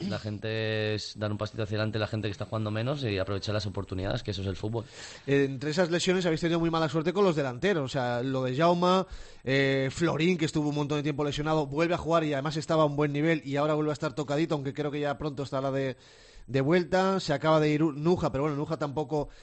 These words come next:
Speaker 2: ha acabado de, de romper este, este año. Sergio Moreno, que también estuvo de baja y que ya ha ido cada vez a, a más. Eh, Florín, por cierto,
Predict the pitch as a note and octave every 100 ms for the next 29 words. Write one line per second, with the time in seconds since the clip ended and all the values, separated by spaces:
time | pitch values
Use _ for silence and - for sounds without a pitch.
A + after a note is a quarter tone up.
0 | - - C3+ D3+ D3+ D3 D3 C#3+ C#3+ C#3
1 | C3+ D#3 C#3+ - C#3+ C3+ C3+ C3 - B2+
2 | D#3 D#3 F3 F#3+ G3+ - - _ - F3
3 | E3+ E3 D3+ F3+ F3 D3 D3+ D3 - C#3+
4 | C#3 C#3 C#3 C#3+ C3+ D#3 F3 C#3 D3 C#3
5 | C#3+ D3 D3 C#3 C#3 C3+ C3 - C3+ C#3
6 | C#3+ B2 B2 A2 C3 C3+ E3 F#3+ - -
7 | - - - - C3 C3+ C3 C3 B2+ B2+
8 | B2 B2 B2 A#2+ C#3+ E3 E3+ D3+ D#3+ G3